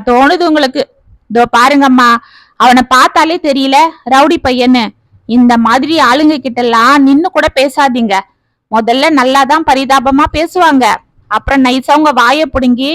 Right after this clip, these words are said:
எல்லா விஷயமும் தெரிஞ்சுக்குவாங்க. அப்புறம் வீட்டை நோட்டம் விட ஆரம்பிப்பாங்க.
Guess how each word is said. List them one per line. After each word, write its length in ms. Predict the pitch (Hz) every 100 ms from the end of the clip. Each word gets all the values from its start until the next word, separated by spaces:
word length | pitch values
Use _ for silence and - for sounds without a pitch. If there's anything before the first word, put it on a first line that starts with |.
| 330
எல்லா 260 | 277 294 294
விஷயமும் 460 | 285 - 302 359
தெரிஞ்சுக்குவாங்க. 640 | 330 302 311 320 294 254 233 - _ _ _ _ -
அப்புறம் 400 | 247 254 330 311
வீட்டை 400 | 269 330 339 285 294
நோட்டம் 380 | 330 302 349 330
விட 100 | 285
ஆரம்பிப்பாங்க. 600 | 269 262 269 - 247 247